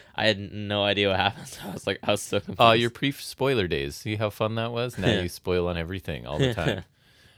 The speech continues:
Speaker 2: At which, number seven, at which pay-per-view did The Shield face Evolution in a memorable six-man tag team match?
Speaker 1: Well,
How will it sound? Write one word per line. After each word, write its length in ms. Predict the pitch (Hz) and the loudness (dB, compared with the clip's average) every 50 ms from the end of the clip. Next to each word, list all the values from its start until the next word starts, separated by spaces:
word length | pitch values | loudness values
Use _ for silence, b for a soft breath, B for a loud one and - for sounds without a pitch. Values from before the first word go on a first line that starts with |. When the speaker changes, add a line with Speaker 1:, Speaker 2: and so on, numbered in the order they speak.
| b b | b b
Speaker 2:
At 180 | 107 104 117 127 | 4 4 4 4
which, 300 | 120 135 170 - - - | 4 2 2 2 0 -2
number 200 | 107 104 104 104 | 0 2 2 2
seven, 300 | - - 107 87 85 73 | 2 4 2 2 2 0
at 100 | 69 85 | -2 2
which 200 | 107 127 - - | 0 0 0 0
pay-per-view 500 | - - 135 123 - 135 110 107 110 110 | 0 2 2 2 2 -2 -2 -2 -2 0
did 160 | 95 110 92 | 0 -2 -2
The 80 | 101 98 | -2 -4
Shield 320 | - - 104 104 101 85 | -2 0 0 0 0 0
face 300 | - - 104 101 95 - - | 0 0 0 0 0 0 -2
Evolution 560 | 98 92 92 90 90 92 92 - - 101 101 | -2 0 0 0 0 -2 -2 -2 -2 -2 -2
in 160 | 90 90 87 | -2 -2 0
a 60 | 85 78 | 0 0
memorable 540 | 82 87 95 113 117 107 92 82 87 87 | 0 0 0 0 2 0 0 2 0 0
six-man 540 | - - - 98 - - - 90 82 80 80 - | -2 -2 -6 -8 -6 -6 -4 -4 -2 -2 -2 -2
tag 260 | - 78 76 78 76 | -2 0 0 -2 -4
team 180 | - 76 67 | -8 -10 -8
match? 400 | 60 53 55 53 - - - - _ _ _ _ _ _ _ _ _ _ _ _ _ _ _ _ _ _ _ _ _ _ _ _ _ _ _ _ | -8 -10 -12 -12 -14 -16 -20 -20 _ _ _ _ _ _ _ _ _ _ _ _ _ _ _ _ _ _ _ _ _ _ _ _ _ _ _ _
Speaker 1:
Well, 420 | - 107 107 104 104 101 95 87 | -8 -6 -4 -2 0 0 0 -2